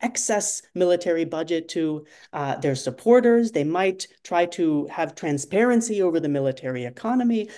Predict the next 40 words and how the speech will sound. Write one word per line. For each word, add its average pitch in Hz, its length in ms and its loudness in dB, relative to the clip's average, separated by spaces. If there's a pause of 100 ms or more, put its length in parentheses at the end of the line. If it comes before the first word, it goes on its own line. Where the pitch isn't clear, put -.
(140)
And 196 140 -4
so 226 180 4
empowered 269 600 4
militaries 175 880 2
are 160 100 -6
set 233 480 0 (340)
to - 120 0
lose 180 600 4 (140)
under 170 260 6
democratization. 131 1160 -2
And 175 140 0
that's 285 260 2
gonna 247 180 8
make 185 480 4
democratization 160 920 2
more 131 180 4
difficult. - 500 -12
So - 180 -4
what 165 140 2
I 170 120 8
argue 208 360 6
is 160 120 4
that 147 260 4
if 185 160 -4
you 190 80 0
have 165 120 2
empowered 226 600 2
the 190 60 -2
military, 170 680 -2 (360)
uh, 139 280 2
like 262 280 4
in 233 100 8
Egypt, 220 400 4
but 131 100 -2
also 202 360 2
like 185 260 -2
in 165 140 -6
Turkey 185 340 -4
historically, 175 640 -2
Pakistan, 170 880 -2